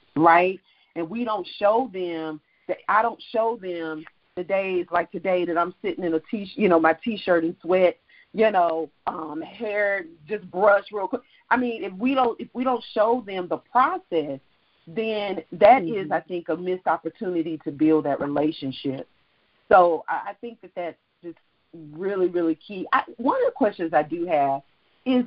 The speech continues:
Speaker 1: Is there a difference between a business and a brand?
Speaker 2: There's a difference between the business and the brand, yeah. You know, a lot of times people think, "Well, your brand is just your logo and stuff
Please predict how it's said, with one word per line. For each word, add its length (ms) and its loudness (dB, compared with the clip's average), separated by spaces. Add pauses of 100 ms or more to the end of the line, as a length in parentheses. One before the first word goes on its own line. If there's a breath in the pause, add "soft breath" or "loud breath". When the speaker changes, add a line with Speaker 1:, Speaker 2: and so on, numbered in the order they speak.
(120)
Speaker 1:
Is 220 4
there 160 4
a 80 -2
difference 420 -8
between 380 -2
a 60 0
business 600 0 (220)
and 180 4
a 40 2
brand? 440 -2 (2750 soft breath)
Speaker 2:
There's 320 6
a 80 0
difference 480 -6
between 380 -2
the 80 0
business 500 0
and 180 -2
the 60 -4
brand, 640 -6
yeah. 540 2 (360 loud breath)
You 160 0
know, 160 6
a 480 -2
lot 160 4
of 100 -2
times 200 -4
people 220 -4
think, 180 -2
"Well, 100 4
your 140 0
brand 320 0
is 80 -2
just 220 -6
your 100 2
logo 600 2
and 140 -8
stuff 160 -2